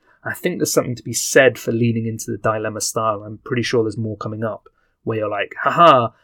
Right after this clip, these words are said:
I'm gonna really push and hit a few of these," and combining some of the,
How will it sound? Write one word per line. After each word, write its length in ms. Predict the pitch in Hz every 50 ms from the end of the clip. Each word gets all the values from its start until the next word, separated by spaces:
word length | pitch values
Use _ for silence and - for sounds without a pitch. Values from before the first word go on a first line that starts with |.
| _ _ _
I'm 100 | - 127
gonna 160 | 127 135 123
really 300 | 113 123 131 127 123 123
push 340 | 123 - - 143 147 - -
and 140 | 139 123 107
hit 160 | - - -
a 60 | - -
few 240 | - - 127 127
of 100 | 127 120
these," 400 | - 135 135 143 147 147 - - - _
and 320 | - 110 110 110 117 -
combining 720 | _ - 127 120 117 - 127 123 131 127 123 117 113 110
some 200 | 110 - - 120
of 120 | 117 107 101
the, 340 | - 113 107 104 104 104